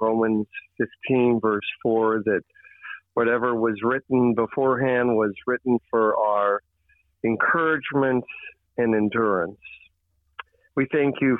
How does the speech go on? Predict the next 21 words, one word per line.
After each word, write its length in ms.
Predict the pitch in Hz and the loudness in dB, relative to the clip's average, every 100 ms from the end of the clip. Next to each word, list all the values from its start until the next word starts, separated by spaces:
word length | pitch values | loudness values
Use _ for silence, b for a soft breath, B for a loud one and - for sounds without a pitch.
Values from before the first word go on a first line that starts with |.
| - | 0
for 400 | 123 117 110 104 - | 0 2 2 0 -6
what 300 | - 117 120 - | -8 -2 -2 0
you 140 | 127 120 | 2 2
inspired 760 | 110 - - 120 123 120 117 - - | 0 -2 -2 0 2 0 -2 -6 -4
through 460 | 123 120 120 117 110 | 0 2 2 2 0
this 160 | 110 - _ _ B B B - | -2 -4 _ _ B B B -2
Persian 500 | 175 180 170 143 127 | 0 0 0 0 0
governor 560 | 135 143 170 175 220 - _ _ _ _ _ _ _ _ _ _ - | -2 0 -2 0 -2 -6 _ _ _ _ _ _ _ _ _ _ -4
named 400 | 117 120 117 113 - | 0 2 0 -2 -2
Nehemiah, 680 | 113 120 110 98 90 85 87 - - | 0 2 2 0 0 0 -2 -6 -8
because 280 | 104 110 101 | -4 -2 -2
it's 140 | 104 - | -2 -4
part 180 | - 120 | -4 0
of 140 | 117 107 | 0 0
this 160 | 107 - | -2 -2
corpus, 500 | - 131 127 - 123 110 _ | -4 -2 -2 -2 -4 -4 _
this 160 | 120 107 _ | -6 -6 _
body 380 | - 117 123 123 | -4 -2 0 2
of 160 | 113 101 | 0 0
literature 720 | 117 120 113 - - 113 110 | -2 0 -2 -4 -4 -2 0
that 100 | 107 | -2